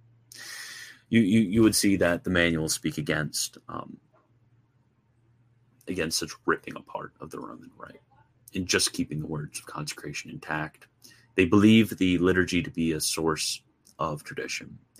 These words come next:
if you just read their section on the Word of God. It was because of hyperpapalism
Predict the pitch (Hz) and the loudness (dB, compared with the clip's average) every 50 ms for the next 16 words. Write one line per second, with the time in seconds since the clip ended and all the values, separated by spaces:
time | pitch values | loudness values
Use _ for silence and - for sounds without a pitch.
0 | - - - _ _ - - - - 131 - 80 - - - 78 78 76 78 76 | -20 -20 -20 _ _ -20 -18 -16 -12 -6 -6 -6 -6 -2 0 0 0 0 -2 -2
1 | - - 76 - - - 78 80 76 76 76 76 - - - 76 69 64 - - | 0 -2 -2 -2 -4 -6 -4 -4 -2 -4 -4 -6 -8 -10 -10 -10 -10 -10 -14 -16
2 | - _ _ _ _ _ _ _ _ _ _ _ _ _ _ _ _ _ _ _ | -20 _ _ _ _ _ _ _ _ _ _ _ _ _ _ _ _ _ _ _
3 | _ _ _ _ _ _ _ _ _ _ _ _ _ _ _ _ _ _ _ _ | _ _ _ _ _ _ _ _ _ _ _ _ _ _ _ _ _ _ _ _
4 | _ _ - - - - - - - - - - - - _ _ - 117 127 143 | _ _ -18 -18 -16 -16 -14 -14 -16 -16 -18 -20 -20 -20 _ _ 8 12 12 12
5 | 139 113 101 123 - 147 147 135 123 110 123 139 135 - 135 120 - - 156 185 | 12 12 8 8 8 8 8 8 6 4 4 4 6 6 2 0 0 2 2 2
6 | - - 98 80 78 78 80 - | 2 2 0 0 0 -2 -8 -10